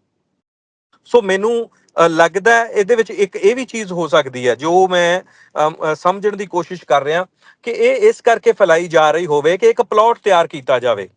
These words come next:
ਇੱਕ ਨੀਂਹ ਪੱਥਰ ਰੱਖਿਆ ਜਾਵੇ ਇਸ ਗੱਲ ਦਾ, ਬਾਅਦ ਚ ਇਹਨੂੰ ਤੂਲ ਦਿੱਤੀ ਜਾਵੇ। ਇੱਕ ਤੂਲ ਜਦੋਂ ਦੇ ਦਿੱਤੀ, ਫਿਰ ਇੱਕ ਸੋਸ਼ਲ ਮੀਡੀਆ, ਫਿਰ ਮੀਡੀਆ, ਅਖਬਾਰਾਂ, ਟੀਵੀਆਂ ਦੇ ਵਿੱਚ ਇਹ ਖ-, ਅ, ਖਬਰ ਚੱਲਣ ਲੱਗ ਪਏ ਤੇ ਉਸ ਤੋਂ ਬਾਅਦ ਹੋ ਸਕਦਾ ਹੈ ਕਿ ਅਮਰੀਕਾ ਨੂੰ ਸੋਚਣਾ ਪਵੇ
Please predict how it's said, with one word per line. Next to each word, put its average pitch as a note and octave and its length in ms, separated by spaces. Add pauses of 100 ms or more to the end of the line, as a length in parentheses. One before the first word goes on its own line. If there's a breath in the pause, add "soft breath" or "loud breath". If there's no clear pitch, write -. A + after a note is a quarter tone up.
(340)
ਇੱਕ G#3 160
ਨੀਂਹ G#3 280
ਪੱਥਰ A3+ 300
ਰੱਖਿਆ F3 300
ਜਾਵੇ E3 300
ਇਸ E3+ 160
ਗੱਲ C#3 240
ਦਾ, E3+ 240 (360 soft breath)
ਬਾਅਦ G3+ 280
ਚ - 60
ਇਹਨੂੰ A3+ 200
ਤੂਲ F#3+ 300
ਦਿੱਤੀ G3+ 280
ਜਾਵੇ। F3+ 400 (360)
ਇੱਕ F3+ 220
ਤੂਲ G3+ 460
ਜਦੋਂ G#3+ 240
ਦੇ F3+ 160
ਦਿੱਤੀ, F#3 300
ਫਿਰ F#3 140
ਇੱਕ F#3+ 160
ਸੋਸ਼ਲ G3+ 440
ਮੀਡੀਆ, F#3 480
ਫਿਰ F#3 180
ਮੀਡੀਆ, G3 580 (320 soft breath)
ਅਖਬਾਰਾਂ, F3+ 480
ਟੀਵੀਆਂ G3+ 520
ਦੇ G#3 100
ਵਿੱਚ G3 200
ਇਹ F#3+ 80
ਖ-, E3+ 260
ਅ, - 20
ਖਬਰ D#3+ 260
ਚੱਲਣ D#3+ 300
ਲੱਗ C#3+ 220
ਪਏ G3 220 (280)
ਤੇ A3+ 60
ਉਸ G3 180
ਤੋਂ A3 160
ਬਾਅਦ G3 220
ਹੋ F3 140
ਸਕਦਾ G3 360
ਹੈ G3+ 60
ਕਿ G#3 160
ਅਮਰੀਕਾ F3+ 440
ਨੂੰ F#3 140
ਸੋਚਣਾ E3+ 420
ਪਵੇ D#3+ 360